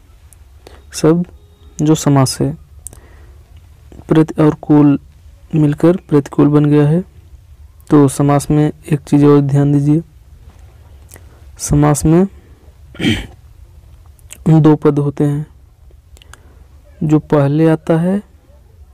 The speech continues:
उसको कहते हैं पूर्व पद और जो बाद में आता है उसको कहते हैं उत्तर पद। <clears throat> प्रथम पद को पूर्व पद कहा जाता है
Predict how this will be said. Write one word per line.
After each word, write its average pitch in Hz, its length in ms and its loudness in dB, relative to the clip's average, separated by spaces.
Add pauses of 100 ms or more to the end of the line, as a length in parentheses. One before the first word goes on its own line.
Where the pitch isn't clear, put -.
(580)
उसको 156 280 -2
कहते 151 340 -2
हैं 151 100 -2
पूर्व 151 300 0
पद 175 260 -2 (760)
और 147 200 2
जो 143 320 4
बाद 139 300 0
में 147 140 -4
आता 147 200 -4
है 151 60 0
उसको 147 260 -4
कहते 147 340 -6
हैं 151 140 -4 (140)
उत्तर - 320 -2
पद। 143 340 -10 (1800)
<clears throat> 170 120 -6 (680)
प्रथम 156 300 0
पद 156 220 -6
को 180 220 0
पूर्व 160 400 0
पद 151 220 0
कहा 156 220 -2
जाता 156 260 0
है 160 200 0